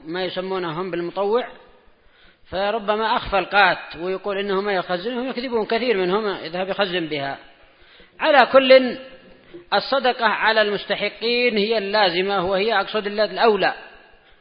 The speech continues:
لا يسألون الناس إلحافا. ليس الغنى عن كثرة الغنى، العرض، لكن الغنى غنى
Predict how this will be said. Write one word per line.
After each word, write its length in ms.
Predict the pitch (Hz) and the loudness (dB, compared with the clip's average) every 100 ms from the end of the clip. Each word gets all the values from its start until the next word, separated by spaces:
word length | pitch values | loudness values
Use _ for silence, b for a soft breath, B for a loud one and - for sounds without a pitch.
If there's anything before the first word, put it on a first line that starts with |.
| _ | _
لا 160 | 196 190 | -2 -2
يسألون 360 | 170 190 185 | 0 -2 -2
الناس 300 | 180 175 160 | -2 -4 -6
إلحافا. 560 | 160 170 160 147 - 101 | -8 -4 -2 -2 -2 -8
ليس 240 | 185 202 | -4 -2
الغنى 1040 | 196 170 143 - - _ _ _ 165 220 226 | -2 -4 -8 -14 -20 _ _ _ -4 -2 0
عن 140 | 202 | -2
كثرة 320 | 202 185 185 | -4 -6 -6
الغنى، 340 | 175 185 214 185 | -6 -4 -4 -4
العرض، 360 | 175 220 226 | -2 0 0
لكن 240 | 190 190 190 | -2 -4 -4
الغنى 300 | 185 208 202 | -6 -4 -4
غنى 340 | 190 190 185 | -4 -6 -8